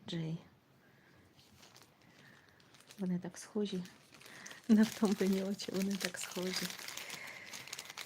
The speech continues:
Так. Ось маю ось таку шпаргалочку. <laughs> Е, Джей. Так. У схемі Джей, а, <clears throat>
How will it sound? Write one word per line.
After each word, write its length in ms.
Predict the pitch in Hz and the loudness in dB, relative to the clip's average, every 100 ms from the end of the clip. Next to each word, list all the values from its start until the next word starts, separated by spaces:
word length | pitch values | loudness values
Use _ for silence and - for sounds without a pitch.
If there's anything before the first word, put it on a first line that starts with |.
| - - - - - - - - | -8 -8 -12 -10 -10 -12 -16 -12
Так. 400 | - 180 175 - - - - - - - - - - - - - - - - 190 - - | -2 -2 -2 -6 -14 -16 -14 -16 -16 -20 -20 -20 -20 -18 -18 -18 -16 -14 -10 -10 -12 -4
Ось 320 | 185 175 - | 0 0 -2
маю 300 | 170 160 160 156 | -2 -2 -2 -4
ось 180 | - | -4
таку 240 | - 160 165 | -6 -4 -4
шпаргалочку. 840 | - 151 151 - 139 - - - 240 | -2 -6 -4 -4 -2 -4 -4 -6 -6
<laughs> 1900 | - - - - - 320 - - - - - - - - - - - - - | -8 -14 -14 -16 2 2 2 -6 -14 -10 -4 -4 -4 -6 -8 -10 -14 -18 -2
Е, 240 | 175 175 156 | 2 4 2
Джей. 500 | 175 160 202 233 240 - - - - - | 0 2 6 6 4 0 -20 -20 -20 -16
Так. 560 | - 175 170 170 - - - - - - - - - - - - - - - - - | -8 -4 -4 -6 -10 -18 -20 -20 -20 -20 -20 -18 -18 -20 -20 -20 -20 -20 -20 -20 -18
У 60 | - | -10
схемі 600 | - - - 165 165 160 165 | -6 -2 2 4 4 0 0
Джей, 380 | 185 233 294 285 - - | 6 6 6 2 -6 -10
а, 40 | - 175 175 - - - - - - - _ - - | -2 0 0 -4 -20 -20 -20 -20 -20 -20 _ 4 10
<clears throat> 100 | 202 | 10